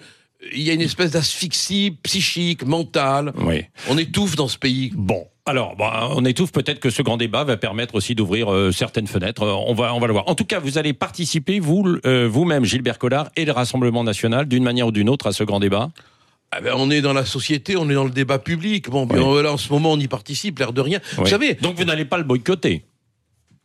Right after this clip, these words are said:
Speaker 1: Bah, pour, il va se boycotter tout seul. Soixante-dix pour cent des Français,
Speaker 2: Oui.
Speaker 1: d'après un sondage, euh,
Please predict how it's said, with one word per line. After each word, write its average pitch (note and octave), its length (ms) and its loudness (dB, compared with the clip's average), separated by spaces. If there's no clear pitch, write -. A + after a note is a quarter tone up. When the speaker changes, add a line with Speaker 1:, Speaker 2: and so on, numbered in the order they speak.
Speaker 1:
Bah, F3 100 2
pour, G3 200 0
il F#3 120 0
va A#3 120 2
se - 160 -6
boycotter E3 500 0
tout E3+ 140 -4
seul. F3 300 2
Soixante-dix F3 480 0
pour C#3+ 200 -4
cent C3+ 160 0
des A#2 100 -2
Français, C3 520 0
Speaker 2:
Oui. F#2 220 0
Speaker 1:
d'après B2+ 300 0
un B2 100 0
sondage, C#3+ 560 0
euh, A2+ 160 -2